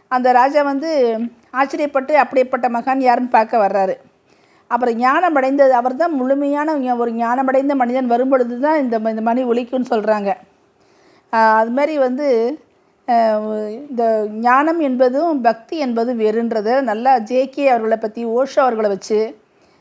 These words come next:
ஆஹ், எல்லாமே சொல்றாங்க. எல்லாருமே நம்ம ஞானின்னு சொல்லிக்கக்கூடிய ஒரு ஆசை இருக்கு. ஆனா, அவித்த நெல் எப்படி முளைப்பதில்லையோ, அது போல எதுவா-, எதுவோ அவிழ்ந்த மனதும் எழுவதில்லை. அதனால வந்து அனுபவ முத்திரை உள்ளவர்களே வந்து,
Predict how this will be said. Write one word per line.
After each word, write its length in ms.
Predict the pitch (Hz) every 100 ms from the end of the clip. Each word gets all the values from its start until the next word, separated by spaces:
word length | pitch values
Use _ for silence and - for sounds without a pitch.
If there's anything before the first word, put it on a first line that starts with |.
| _
ஆஹ், 240 | 233 208 214
எல்லாமே 420 | 240 269 269 294 -
சொல்றாங்க. 560 | 240 254 240 208 196 - _ _ _ _ _ _ _ _ _ _ _ _ _ _
எல்லாருமே 460 | - 269 302 320 349
நம்ம 260 | 294 262 247
ஞானின்னு 400 | 247 262 294 302
சொல்லிக்கக்கூடிய 420 | 254 254 254 240
ஒரு 160 | 233 233
ஆசை 360 | 220 240 302 262
இருக்கு. 420 | 226 214 202 - _ _
ஆனா, 360 | 208 254 269 247
அவித்த 280 | 302 294
நெல் 180 | 285 285
எப்படி 280 | 269 247 285
முளைப்பதில்லையோ, 600 | 254 247 254 269 269 262
அது 220 | 269 254
போல 280 | 226 262 262
எதுவா-, 540 | 226 220 226 233 220 220
எதுவோ 340 | 220 254 285
அவிழ்ந்த 420 | 226 247 302 320
மனதும் 380 | 262 226 240 262
எழுவதில்லை. 580 | 220 220 226 214 202 190 _ _ _ _ _ _ _
அதனால 380 | - 233 254 294
வந்து 220 | 277 262
அனுபவ 420 | 269 240 277 302 294
முத்திரை 500 | 247 254 247 208 - _ _ -
உள்ளவர்களே 720 | 226 254 240 233 226 247 269
வந்து, 480 | 240 214 233 302